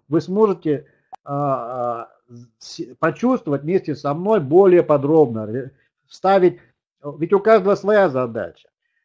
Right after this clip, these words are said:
Кому, кто-то в школе работает, кто-то в библиотеке. И когда вы свою задачу вот увидите, как блеснете, тогда у вас появится, и у окружающих пон-, появится, а,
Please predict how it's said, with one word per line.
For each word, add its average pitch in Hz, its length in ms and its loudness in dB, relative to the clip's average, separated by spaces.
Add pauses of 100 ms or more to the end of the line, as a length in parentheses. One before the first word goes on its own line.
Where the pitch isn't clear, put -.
(260)
Кому, 185 240 0
кто-то 226 320 2
в 151 60 -2
школе 170 320 0
работает, 131 420 -4
кто-то 196 200 -6
в 165 60 -6
библиотеке. 151 720 -2
И - 20 -16
когда 185 320 2
вы 180 120 6
свою 180 280 4
задачу 165 500 0
вот 139 160 -2
увидите, 185 560 -2
как - 240 -16
блеснете, 180 640 -6
тогда 165 400 -2
у - 20 -2
вас 143 160 0
появится, 151 720 -6 (340)
и 127 60 -10
у 123 60 -6
окружающих 135 640 -2
пон-, 95 240 -20 (140)
появится, 123 800 -6 (400)
а, 110 480 -8